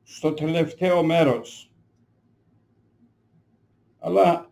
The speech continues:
προτού προχωρήσουμε, να πούμε λίγα λόγια για τα προηγούμενα.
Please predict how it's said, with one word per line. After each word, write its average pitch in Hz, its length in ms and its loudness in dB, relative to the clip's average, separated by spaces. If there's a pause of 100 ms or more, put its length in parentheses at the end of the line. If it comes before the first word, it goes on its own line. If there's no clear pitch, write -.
προτού 202 320 0
προχωρήσουμε, 214 1040 0
να 175 160 -4
πούμε 190 300 -6
λίγα 160 320 0
λόγια 185 800 2 (800)
για 156 160 0
τα 170 220 0
προηγούμενα. 165 960 0